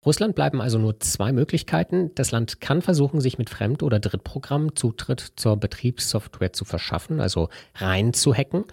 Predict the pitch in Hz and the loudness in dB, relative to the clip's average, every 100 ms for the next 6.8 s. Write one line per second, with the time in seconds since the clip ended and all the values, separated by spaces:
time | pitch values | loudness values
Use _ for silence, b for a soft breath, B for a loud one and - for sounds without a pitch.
0 | B B B B - 120 127 - - 127 | B B B B -4 0 0 -2 -2 -2
1 | - - 131 - 127 170 - - 123 147 | -4 -4 -4 -2 -2 -2 -4 -4 0 2
2 | 135 110 131 101 - 117 117 104 - 95 | 2 0 0 -2 -2 0 2 0 0 0
3 | 95 143 151 123 - 92 151 - 151 151 | 2 2 4 2 2 0 0 -2 -2 -2
4 | 101 107 131 - 139 143 147 - - - | -2 -4 -4 -2 -2 0 -2 -2 -4 -2
5 | 95 131 139 - 117 127 - 107 - - | 0 0 -2 0 2 2 0 -2 -2 -2
6 | - 73 - - - 78 76 73 | -4 -6 -6 -10 -6 -4 -4 -8